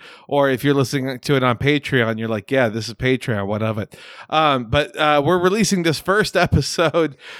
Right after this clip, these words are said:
uh, to the masses, to show everyone. 'Cause, um,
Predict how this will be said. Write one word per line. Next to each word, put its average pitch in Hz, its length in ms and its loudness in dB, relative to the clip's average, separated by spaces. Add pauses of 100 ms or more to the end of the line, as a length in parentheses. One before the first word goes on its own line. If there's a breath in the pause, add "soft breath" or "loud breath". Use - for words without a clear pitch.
(100)
uh, 151 300 2
to 180 240 -2
the 165 100 0
masses, 151 640 2
to 123 140 -6
show 170 320 2
everyone. 120 800 0
'Cause, 110 400 -2
um, 113 360 -2